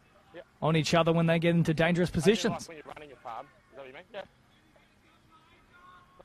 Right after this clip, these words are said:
Speaker 1: The score is still six points to nil. In terms of time gone, we've had roughly fifteen minutes in this second half. Scoreline is only six points to nil, though, so just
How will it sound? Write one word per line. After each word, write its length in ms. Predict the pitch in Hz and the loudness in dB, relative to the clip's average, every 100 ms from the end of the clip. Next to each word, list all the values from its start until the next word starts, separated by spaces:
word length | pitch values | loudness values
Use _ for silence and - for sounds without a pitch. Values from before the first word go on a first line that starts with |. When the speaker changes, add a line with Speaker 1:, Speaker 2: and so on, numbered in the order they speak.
| 160 - | -20 -12
Speaker 1:
The 60 | |
score 280 | 113 156 160 | 0 4 6
is 80 | 151 | 4
still 320 | - 175 180 - | 0 0 0 -4
six 340 | - - - | -8 -8 -6
points 280 | - 214 - | 0 0 0
to 80 | 175 | 0
nil. 340 | 202 196 240 - _ _ _ _ _ _ _ _ _ _ _ _ _ 120 | 4 4 2 -2 _ _ _ _ _ _ _ _ _ _ _ _ _ -10
In 120 | 113 | -2
terms 340 | 151 170 160 | 2 2 4
of 120 | 156 | 2
time 320 | - 170 165 151 | 4 4 4 4
gone, 320 | 160 185 196 | 4 4 2
we've 160 | 156 143 | 0 0
had 260 | 165 160 131 | 0 0 0
roughly 480 | 143 185 - 165 151 | -2 -2 0 0 2
fifteen 420 | 180 - 160 156 | 0 2 2 2
minutes 420 | 156 117 - - _ _ _ _ _ _ _ | 0 -4 -10 -14 _ _ _ _ _ _ _
in 220 | 131 139 | -6 -4
this 180 | 139 131 | -2 -2
second 300 | - 135 135 | -2 -4 -2
half. 360 | 139 113 - - _ _ - - _ _ _ _ _ _ _ _ _ _ _ _ _ _ _ _ | -2 -2 -6 -18 _ _ -20 -20 _ _ _ _ _ _ _ _ _ _ _ _ _ _ _ _
Scoreline 520 | - 190 226 202 202 | -6 0 4 4 4
is 140 | 196 196 | 2 0
only 160 | 202 | 0
six 200 | 156 208 - | 0 -2 -2
points 220 | 196 - | -6 -4
to 60 | |
nil, 140 | 160 190 | -4 -2
though, 100 | 131 | -2
so 160 | - | 0
just 240 | 135 156 | 2 2